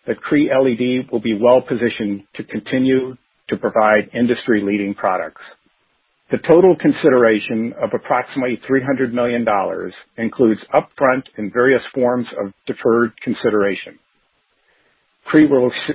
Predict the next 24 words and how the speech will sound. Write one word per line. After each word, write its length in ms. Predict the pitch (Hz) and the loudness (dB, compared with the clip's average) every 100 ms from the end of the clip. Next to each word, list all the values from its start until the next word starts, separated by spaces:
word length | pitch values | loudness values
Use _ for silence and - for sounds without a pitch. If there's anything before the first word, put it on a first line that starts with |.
| - | -2
will 240 | 117 147 | 2 4
receive 500 | 147 - 120 110 113 | 4 0 -2 0 0
an 100 | 110 | -2
additional 540 | 107 135 131 139 117 | -2 -2 -2 -2 -2
cash 300 | - 135 139 - - | -2 -2 -2 -4 -6
payment 340 | 120 110 113 | -6 -4 -6
of 120 | - 98 - | -8 -4 -2
fifty 220 | 123 143 | 0 0
million 440 | 131 117 104 113 - _ _ _ _ _ _ | 2 0 -2 -6 -12 _ _ _ _ _ _
and 200 | - 120 127 | -4 0 2
a 60 | |
hundred 280 | 120 156 - | 2 0 0
and 100 | 120 | -6
twenty-five 600 | - 139 123 - 120 110 | -4 -2 -2 0 0 0
million 360 | 113 104 104 107 | -4 -4 -4 -6
to 80 | |
be 140 | 107 110 | -4 -6
paid 400 | - 123 123 120 | -4 0 0 0
upon 280 | - 117 110 | -2 -4 -4
maturity 540 | 98 - 139 139 143 | -2 2 2 2 -2
of 100 | - | -6
a 60 | - - | -8 0
seller 240 | 151 151 | 2 4
note 280 | 117 98 98 | 2 0 -4